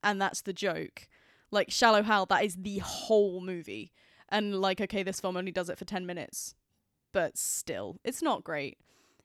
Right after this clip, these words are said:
It's not a great look. But the fact that then she's able to come back and, and she's this kind of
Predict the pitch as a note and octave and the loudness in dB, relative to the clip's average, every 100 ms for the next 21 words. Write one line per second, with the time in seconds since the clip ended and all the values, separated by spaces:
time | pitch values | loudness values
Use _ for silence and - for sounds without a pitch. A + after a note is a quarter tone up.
0 | - G3+ A3+ F#3 F3+ D#3+ - E3 - - | -10 -6 -4 -6 -4 -6 -4 -6 -6 -12
1 | _ G#3 F#3+ - G#3+ B3 G3 - G3+ G#3 | _ 2 2 0 2 4 4 0 2 2
2 | G3 F#3 F#3 - _ - A3+ G3+ G3+ F#3+ | 2 -2 -8 -12 _ -6 -2 0 0 0
3 | F#3+ A#3 G#3 F#3+ F#3 F#3 - G3 F#3 F#3+ | -2 -2 0 2 2 2 -4 -4 -4 -4
4 | F#3+ - F#3+ F3 F3+ - G3+ F3+ F3+ - | -4 -8 -8 -6 -8 -4 -2 0 -2 -4